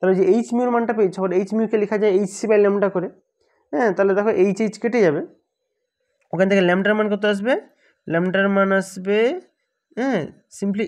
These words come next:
এইচ মিউর মানটা পেয়ে গেছো, তাহলে এইচ সির মান বসিয়ে ল্যামডার মানটা পেয়ে যাবে। এই ছিল মোটামুটি দেখো তোমার, আহ, quantum তত্ত্ব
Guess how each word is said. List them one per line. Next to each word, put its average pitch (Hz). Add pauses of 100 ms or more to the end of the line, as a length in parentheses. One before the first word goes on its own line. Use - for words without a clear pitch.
এইচ 196
মিউর 208
মানটা 202
পেয়ে 220
গেছো, 185 (420)
তাহলে 165
এইচ 202
সির -
মান 208
বসিয়ে 190
ল্যামডার 180
মানটা 185
পেয়ে 185
যাবে। 190 (480)
এই 277
ছিল 269
মোটামুটি 226
দেখো 214
তোমার, 196 (540)
আহ, 147
quantum 202
তত্ত্ব 185